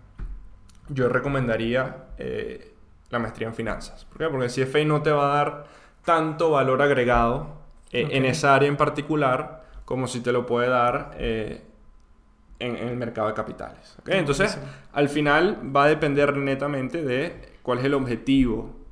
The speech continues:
Speaker 1: eh, que uno quiera, ¿no? Si, si, si me quiero ir al, al, al mundo de las inversiones o si quiero más la parte de finanzas corporativas, tesorería de una empresa, etcétera,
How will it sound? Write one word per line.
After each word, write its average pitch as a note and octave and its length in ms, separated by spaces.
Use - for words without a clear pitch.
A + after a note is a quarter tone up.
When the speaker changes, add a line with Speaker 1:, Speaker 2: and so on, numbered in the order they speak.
Speaker 1:
eh, - 560
que - 80
uno A#2+ 200
quiera, G#2+ 240
¿no? C#3+ 180
Si, - 220
si, - 300
si - 140
me A2+ 120
quiero B2 200
ir D3+ 140
al, D#3+ 220
al, B2 280
al B2+ 140
mundo C3+ 240
de D#3 40
las D#3+ 120
inversiones E3+ 640
o E3 160
si F3 140
quiero C#3+ 300
más D3+ 320
la C#3 140
parte C#3 280
de C#3 40
finanzas B2 420
corporativas, C3+ 800
tesorería A#2 500
de - 0
una B2+ 160
empresa, C3+ 380
etcétera, D3+ 460